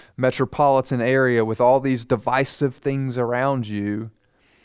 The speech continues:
now I want you to see that that's not what separates us, now that Jesus unites us.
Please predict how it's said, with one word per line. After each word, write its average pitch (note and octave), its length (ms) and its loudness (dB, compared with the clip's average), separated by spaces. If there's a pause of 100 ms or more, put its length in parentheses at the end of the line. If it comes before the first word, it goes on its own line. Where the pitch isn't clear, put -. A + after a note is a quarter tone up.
(240)
now B2+ 220 0
I B2+ 40 0
want B2+ 160 0
you B2+ 60 -4
to A2+ 80 -4
see C3 320 -4
that A#2 240 -2
that's - 380 -2
not B2 260 0
what A#2+ 160 -2
separates B2+ 500 0
us, F#2+ 160 -8
now A#2+ 220 0
that A2+ 180 -4
Jesus B2 600 -4
unites A2 580 -8
us. F#2 580 -8